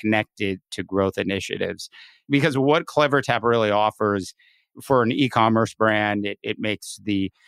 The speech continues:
purchasing of products and supplying, um, content inside an app more direct at that particular user that is using that app. So, Ian, um, I'll turn the tables on you for a second.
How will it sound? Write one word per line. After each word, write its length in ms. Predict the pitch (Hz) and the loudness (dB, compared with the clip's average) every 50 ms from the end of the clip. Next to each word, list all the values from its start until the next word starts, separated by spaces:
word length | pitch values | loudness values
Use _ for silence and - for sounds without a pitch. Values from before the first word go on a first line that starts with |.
| _ _ _ _ - | _ _ _ _ 2
purchasing 840 | - 151 151 139 - - 135 - - 131 123 117 117 110 104 104 107 - - | 2 4 4 2 2 0 0 0 0 0 0 0 0 0 0 -2 -2 -2 -2
of 120 | 104 98 - _ | -4 -4 -2 _
products 560 | - - 120 117 113 104 107 104 101 - - - | 0 2 4 2 2 2 -2 -4 -4 -6 -8 -8
and 220 | 101 95 92 101 | -8 -8 -8 -8
supplying, 800 | - - 107 98 - 117 113 110 107 107 107 104 104 98 95 92 95 92 - | -10 -10 -10 -6 -2 0 2 2 2 2 2 0 0 0 -2 -2 -4 -6 -4
um, 220 | - 95 95 87 80 | -4 -6 -6 -6 -8
content 640 | - - - 123 120 117 - - 104 101 101 90 - 95 - | -4 -2 0 0 0 0 -2 -2 -2 -2 -4 -6 -10 -8 -6
inside 480 | - 110 110 104 - - 107 101 101 | -4 -2 -2 -2 -2 -2 -2 0 -2
an 120 | 95 92 87 | -2 -4 -6
app 320 | 80 80 85 95 113 151 180 - - - _ _ - | -6 -4 -2 -2 -2 -2 -4 -10 -18 -20 _ _ -6
more 840 | - 127 117 120 123 123 120 120 117 113 110 107 104 101 101 104 - - _ _ | -4 0 2 4 4 4 4 4 4 2 2 2 2 2 0 0 -4 -8 _ _
direct 500 | - 110 98 104 107 107 107 104 - _ - - - | -4 -2 0 2 2 0 0 -4 -6 _ -18 -10 -8
at 200 | 107 98 98 95 - | -6 -6 -6 -8 -8
that 220 | - 98 95 95 - _ _ | -6 -6 -6 -6 -8 _ _
particular 540 | - 98 - 110 92 101 98 98 101 95 95 | -12 -8 -8 -8 -6 -4 -4 -2 -2 -2 -2
user 640 | 98 101 107 107 107 92 90 98 92 87 87 101 - _ _ _ _ _ _ _ - | -2 -2 0 0 -2 0 0 0 0 -2 -4 -6 -10 _ _ _ _ _ _ _ -2
that 160 | 110 107 101 | 0 2 2
is 140 | 98 92 104 | 2 2 2
using 320 | 131 147 135 110 107 95 | 2 2 4 2 2 2
that 180 | 92 85 82 - - - - | 0 -2 -4 -6 -8 -10 -12
app. 100 | - 82 - _ _ _ _ | -14 -16 -18 _ _ _ _
So, 240 | - - 139 131 131 | 0 2 2 4 2
Ian, 420 | 135 151 165 160 151 147 143 139 | 2 2 2 2 2 2 2 2
um, 460 | 135 135 143 - 131 127 123 123 120 - _ | 0 0 0 0 2 2 0 0 -4 -4 _
I'll 100 | - 120 | -4 -2
turn 240 | - - 175 180 175 | 0 2 2 2 2
the 80 | 151 - | 0 -2
tables 400 | - 135 143 131 139 139 123 131 | -2 -2 -2 0 0 0 0 0
on 180 | 127 123 120 | 0 2 2
you 200 | 120 120 123 117 | 0 0 0 -2
for 200 | 107 - 117 107 | -2 -2 -2 -2
a 60 | 104 | -2
second. 500 | - - 135 127 123 - 127 117 117 104 | -2 -2 -2 -2 0 0 -2 -2 -2 -4